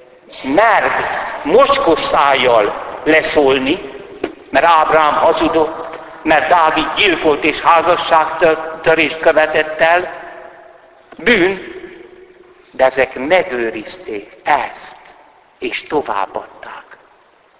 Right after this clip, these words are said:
Hogy egyetlen Isten van, és rajta kívül nincsen. És nem imádjuk a császári hatalmat, a politikai hatalmat, mert a császár se Isten.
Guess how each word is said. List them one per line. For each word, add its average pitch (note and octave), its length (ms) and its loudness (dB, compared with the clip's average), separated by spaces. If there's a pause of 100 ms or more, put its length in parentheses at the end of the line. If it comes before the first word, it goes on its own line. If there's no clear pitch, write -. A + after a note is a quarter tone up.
(1800)
Hogy - 280 -2
egyetlen D3 720 0
Isten A#2 420 -4
van, A#2+ 160 0
és - 180 -10
rajta C3+ 520 0
kívül A#2+ 400 -6
nincsen. A#2 720 -10 (1080)
És C#3+ 240 0
nem A3+ 300 2
imádjuk C#3+ 540 2
a C#3+ 100 2
császári C#3+ 680 0
hatalmat, B2+ 600 2
a - 60 2
politikai C3 680 0
hatalmat, A2+ 840 0
mert D3 260 -2
a D3+ 160 0
császár B2 600 0
se - 200 -6
Isten. G2+ 720 -4